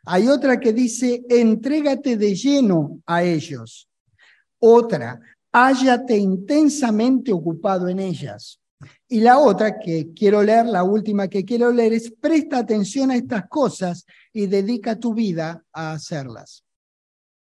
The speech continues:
En el contexto de permanecer, y recuerden que aquí no es meno, pero qué apropiada esta palabra que ha colocado aquí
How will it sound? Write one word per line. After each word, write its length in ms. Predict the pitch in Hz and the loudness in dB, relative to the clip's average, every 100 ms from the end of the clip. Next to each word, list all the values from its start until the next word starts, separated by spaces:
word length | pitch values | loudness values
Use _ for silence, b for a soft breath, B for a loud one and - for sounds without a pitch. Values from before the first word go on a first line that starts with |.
| _ _ _ _ _ _ | _ _ _ _ _ _
En 120 | 185 | -8
el 120 | 190 196 | -6 -4
contexto 580 | 208 208 214 247 - | -4 -4 -6 -8 -4
de 100 | 233 | -4
permanecer, 680 | 226 202 190 190 190 190 254 | -2 -4 -4 -6 -6 -2 -2
y 100 | 247 | -2
recuerden 520 | 190 180 220 233 233 | -4 -6 -4 -2 -2
que 100 | 214 | -4
aquí 260 | 180 180 254 | -8 -6 -4
no 200 | 233 226 | -2 -2
es 260 | 226 - - _ | -4 -8 -18 _
meno, 400 | 190 233 208 156 - B B | -2 0 0 -2 -6 B B
pero 240 | 190 196 196 | -4 -4 -2
qué 80 | |
apropiada 760 | 277 277 247 226 247 220 165 175 | -4 0 -2 -2 0 0 0 -4
esta 300 | 185 180 196 | -6 -6 -6
palabra 480 | 202 196 185 180 180 | -2 0 0 -2 -6
que 120 | 185 | -6
ha 100 | 185 | -6
colocado 560 | 175 175 160 180 180 175 | -4 -4 -4 -4 -2 -4
aquí 520 | 165 175 165 175 | -6 -6 -6 -8